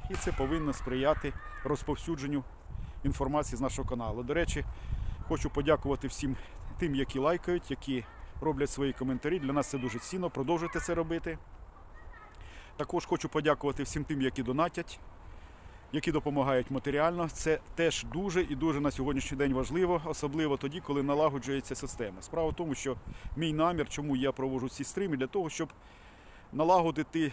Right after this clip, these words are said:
систему нашої <clears throat> співпраці. Що ми, як козаки, намагаємося зробити? Ми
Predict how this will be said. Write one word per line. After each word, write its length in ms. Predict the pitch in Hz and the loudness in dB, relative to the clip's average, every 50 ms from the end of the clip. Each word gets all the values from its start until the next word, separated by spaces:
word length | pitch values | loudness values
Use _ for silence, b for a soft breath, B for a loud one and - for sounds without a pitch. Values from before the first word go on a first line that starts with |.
| B B B | B B B
систему 440 | - - 160 - - 202 190 160 143 | -8 -6 -4 0 2 2 4 4 4
нашої 400 | 147 160 160 - - 160 156 143 - - - 214 247 - | 2 2 0 0 -2 -4 -4 -4 -4 0 2 2 4 4
<clears throat> 300 | - 196 160 127 - - - | 4 0 0 0 -2 -8 -14
співпраці. 600 | - - - 156 - - 135 123 - - - - - - - - - - - - - - - - - - - - - | -8 -4 -2 -2 0 2 0 0 0 -2 -10 -14 -16 -20 -20 -20 -20 -20 -20 -20 -20 -20 -20 -20 -20 -18 -18 -18 -12
Що 140 | - - 160 | -6 -4 -2
ми, 100 | 156 147 | 0 0
як 120 | 135 - | 0 0
козаки, 440 | - 143 123 139 135 - 180 185 165 - - B B B B B B B B | 0 -2 -2 -2 -2 -2 -4 -4 -6 -6 -14 B B B B B B B B
намагаємося 640 | - 143 143 147 135 147 147 143 139 139 127 - 135 | -2 0 2 4 4 4 4 4 4 0 -2 -2 -4
зробити? 440 | 117 135 131 120 110 104 - - 120 110 | -2 -2 -2 -2 -4 -6 -6 -8 -8 -6
Ми 260 | 139 170 185 190 | -6 -6 -6 -6